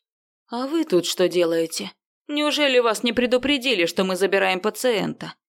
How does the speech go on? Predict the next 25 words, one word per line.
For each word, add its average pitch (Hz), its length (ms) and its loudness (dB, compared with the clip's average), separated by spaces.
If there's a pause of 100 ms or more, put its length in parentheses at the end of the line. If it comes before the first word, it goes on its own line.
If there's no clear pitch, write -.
(760)
«А 277 160 -4
может, 208 440 -4
я 202 140 -2
не 190 120 -6
хочу, 220 400 -4
чтобы 160 320 -2
его 160 340 -2
у 175 60 -4
меня 180 360 -4
отняли?» 180 580 -12 (640)
ухмыльнулся 240 760 -6
Михаил. 180 500 -8 (720)
«А 311 140 -2
может, 240 340 0
я 226 140 0
с 220 100 -6
ним 226 160 -2
сроднился 233 720 -4
навеки 170 640 -6 (260)
и 247 160 0
хочу, 208 400 0
чтобы 202 320 -2
мы 202 200 -4
жили 196 380 0
вместе?» 208 680 -8